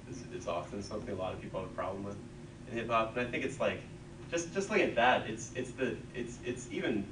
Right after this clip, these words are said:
to me, more disgusting in some ways than the sexism and homophobia, because that's the same conditions that created hip hop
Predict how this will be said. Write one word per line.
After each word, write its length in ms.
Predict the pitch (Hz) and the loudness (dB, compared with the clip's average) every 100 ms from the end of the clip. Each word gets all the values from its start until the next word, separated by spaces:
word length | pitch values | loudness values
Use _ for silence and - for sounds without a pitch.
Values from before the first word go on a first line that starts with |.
| - - | -8 -6
to 80 | 113 | 0
me, 120 | 127 | 2
more 240 | 101 104 | 4 2
disgusting 500 | 117 101 101 95 - | 0 0 0 0 -2
in 80 | 92 | -6
some 220 | - 104 | -2 -2
ways 200 | 98 92 | 0 -2
than 120 | 92 | -4
the 60 | 90 | -6
sexism 360 | - 95 - 90 | -2 -4 -4 -8
and 140 | - | -6
homophobia, 500 | 92 90 101 101 95 | -6 -4 -2 -2 -2
because 240 | - - | -4 0
that's 320 | - 170 - - - - - - - - - 120 | 6 6 4 -6 -10 -12 -12 -12 -12 -12 -10 0
the 120 | 139 | 2
same 360 | - 170 165 135 | 8 10 10 8
conditions 500 | 123 135 - 120 113 | 6 6 6 2 4
that 200 | 110 - | 2 2
created 600 | 113 107 117 113 98 95 - - - - - - - - | 0 2 2 2 2 0 -6 -10 -12 6 10 12 12 12
hip 120 | - | 12
hop 360 | - 107 98 | 12 12 8